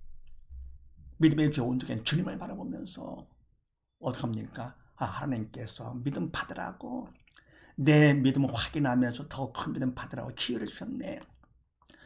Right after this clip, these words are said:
그래서 믿음 받는 기회, 더불어 뭡니까? 믿음 받으면 그만큼 천국 넉넉히 가니까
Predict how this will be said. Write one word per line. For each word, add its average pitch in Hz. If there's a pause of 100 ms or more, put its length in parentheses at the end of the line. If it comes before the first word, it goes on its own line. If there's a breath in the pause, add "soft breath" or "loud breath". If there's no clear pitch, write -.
(200 loud breath)
그래서 156
믿음 175
받는 240
기회, 202 (840)
더불어 113
뭡니까? 98
믿음 127
받으면 117
그만큼 131
천국 180 (220 loud breath)
넉넉히 180
가니까 107